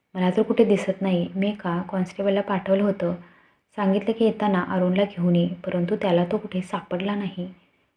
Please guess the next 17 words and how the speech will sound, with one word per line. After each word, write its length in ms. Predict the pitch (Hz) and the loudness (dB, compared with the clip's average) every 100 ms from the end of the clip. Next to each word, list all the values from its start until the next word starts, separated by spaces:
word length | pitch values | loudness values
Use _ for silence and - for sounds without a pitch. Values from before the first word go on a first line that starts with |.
| _ | _
तुझ्याकडून 400 | 214 214 214 220 | 2 4 6 4
काही 160 | 220 220 | 4 2
चूक 280 | 220 - 180 - | 2 -2 -4 -2
तर 80 | 208 | 0
नाही 180 | 208 214 | 4 2
झाली 300 | 214 190 185 | 2 2 2
ना?" 200 | 170 170 - _ _ _ _ _ _ _ _ _ _ - | 0 -2 -10 _ _ _ _ _ _ _ _ _ _ -4
मी 280 | 220 190 190 - | 0 2 0 -4
एस 200 | 196 185 | -6 -4
पी 120 | - | -2
साहेबांना 400 | 208 214 196 190 | 2 4 6 4
सांगितलं 440 | 185 185 170 175 196 | 2 2 2 0 -2
होतं 200 | 196 190 | -2 -4
की, 320 | - 170 175 - _ _ _ _ 214 | -4 -4 -6 -12 _ _ _ _ -4
"मी 100 | 208 | 2
जाऊन 300 | 208 185 180 | 4 4 4
बघते, 480 | 175 - 170 170 | 0 -2 -4 -4